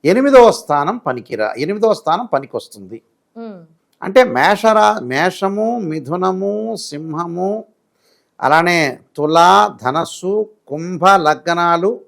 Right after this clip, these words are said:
Speaker 1: కుంభ రాశుల్లో జన్మించిన వాళ్ళకి వాళ్ళ దగ్గర నుంచి ఎనిమిదవ స్థానం కానీ ఎనిమిదవ లగ్నాన్ని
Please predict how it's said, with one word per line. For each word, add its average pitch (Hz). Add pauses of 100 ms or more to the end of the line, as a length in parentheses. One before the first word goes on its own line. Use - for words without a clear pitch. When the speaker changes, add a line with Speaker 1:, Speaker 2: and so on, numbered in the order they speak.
(360)
Speaker 1:
కుంభ 180
రాశుల్లో 160
జన్మించిన 147
వాళ్ళకి 135 (600)
వాళ్ళ 165
దగ్గర 165
నుంచి 202
ఎనిమిదవ 226
స్థానం 185
కానీ 165
ఎనిమిదవ 185
లగ్నాన్ని 156